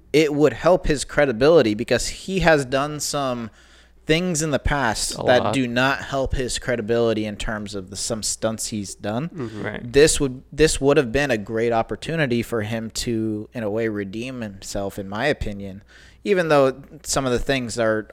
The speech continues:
Speaker 1: unredeemable, it's something where he had the opportunity,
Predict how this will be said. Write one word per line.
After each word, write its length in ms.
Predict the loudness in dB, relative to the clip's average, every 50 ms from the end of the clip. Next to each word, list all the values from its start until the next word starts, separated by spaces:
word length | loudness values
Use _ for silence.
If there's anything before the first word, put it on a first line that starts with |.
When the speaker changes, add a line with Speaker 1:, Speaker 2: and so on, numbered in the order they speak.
| _ _ -8
Speaker 1:
unredeemable, 840 | -6 -6 -4 -4 -4 -2 -2 -2 -2 -2 -2 0 2 2 2 0 -4 -12 _ -8
it's 160 | -8 -4 -2
something 240 | -2 -2 -2 -2 -4
where 80 | -4 -4
he 180 | -4 0 2 4
had 180 | 4 4 4
the 120 | 4 4 4
opportunity, 800 | 4 4 2 -2 -6 -4 -6 -4 -4 -4 -2 0 0 -2 -2